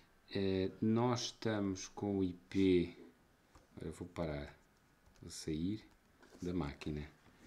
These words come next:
Este é o nosso I P. Vamos ver se temos ali qualquer coisa no oitenta sessenta e nove. Logamos outra vez. Corremos outra vez o servidor. Vamos ver qual é o resultado aqui. Portanto,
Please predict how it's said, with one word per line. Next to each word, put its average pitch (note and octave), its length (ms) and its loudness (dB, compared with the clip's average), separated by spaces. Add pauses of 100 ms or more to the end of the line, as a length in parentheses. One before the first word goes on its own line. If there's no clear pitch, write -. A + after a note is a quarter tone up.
(360)
Este - 200 -8
é D#2+ 40 -4
o D#2 40 -4
nosso D2+ 240 -8
I - 20 -8
P. A#2+ 300 -4 (1700)
Vamos E2+ 120 -10
ver E2 100 -4
se - 80 -10
temos D#2 240 -6
ali D2+ 180 -6
qualquer D2+ 280 -8
coisa D#2 240 -4
no D#2+ 100 -2
oitenta D#2 340 -4
sessenta F2 360 -4
e F#2 40 0
nove. A#2 280 -2 (1400)
Logamos D#2 280 -8
outra E2 280 -6
vez. B2 600 -2 (1080)
Corremos F#2+ 420 -2
outra F2 220 -6
vez F2+ 160 -2
o - 20 -10
servidor. A#2+ 540 -2 (320)
Vamos F2 200 -8
ver F2 120 -6
qual F2 180 -4
é - 20 -4
o D#2 40 -8
resultado F2 420 -4
aqui. F2+ 320 -6 (960)
Portanto, - 340 -10